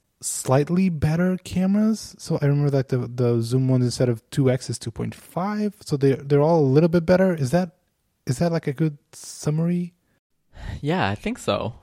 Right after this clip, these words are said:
Speaker 1: <laughs>
Speaker 2: Uh, <laughs> it's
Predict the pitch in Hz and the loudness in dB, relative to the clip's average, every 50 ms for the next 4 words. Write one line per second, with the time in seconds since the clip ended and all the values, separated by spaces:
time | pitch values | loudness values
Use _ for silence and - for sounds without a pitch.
0 | - - - - - - - - - - - - - - - - - 110 110 - | -20 -20 -20 -20 -14 -10 -8 -8 -8 -10 -12 -16 -16 -18 -2 0 2 4 4 4
1 | 98 208 180 - - - - - - - - _ _ _ _ _ _ _ _ - | 4 2 0 -2 -4 -8 -10 -10 -14 -16 -20 _ _ _ _ _ _ _ _ -20
2 | - 427 427 359 254 - - 208 208 208 | -18 -16 -14 -14 -12 -4 -2 -2 -2 0